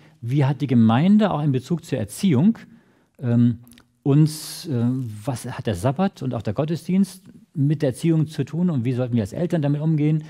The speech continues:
und wie hat die Bibel damit einen, einen Bezug. Ähm, ein paar, ähm, Kapitel, Kapitel siebenundsiebzig bis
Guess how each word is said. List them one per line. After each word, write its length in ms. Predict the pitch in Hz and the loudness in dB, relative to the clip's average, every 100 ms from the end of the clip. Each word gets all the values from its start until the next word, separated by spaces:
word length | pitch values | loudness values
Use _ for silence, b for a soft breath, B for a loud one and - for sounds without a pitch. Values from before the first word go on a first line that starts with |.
| B - | B -4
und 120 | 117 | -2
wie 80 | 117 | 0
hat 120 | 120 | 0
die 80 | 117 | -2
Bibel 260 | 127 165 | -2 0
damit 220 | 127 110 | 0 0
einen, 280 | 113 107 101 | 0 -2 -2
einen 160 | 107 98 | -4 -6
Bezug. 340 | 98 147 190 B B B - | -4 -6 -6 B B B -4
Ähm, 240 | 113 113 B B | 0 0 B B
ein 140 | - | -4
paar, 160 | 139 156 - - | 0 0 -2 -16
ähm, 880 | 101 127 123 113 110 113 104 107 127 139 | -8 -4 0 2 4 2 0 -6 -10 -8
Kapitel, 440 | 110 170 202 196 | -4 -2 0 0
Kapitel 320 | - 123 131 | -2 -2 -2
siebenundsiebzig 520 | 113 160 160 165 - | 0 0 0 -2 -6
bis 360 | 127 123 - - | -6 -6 -10 -20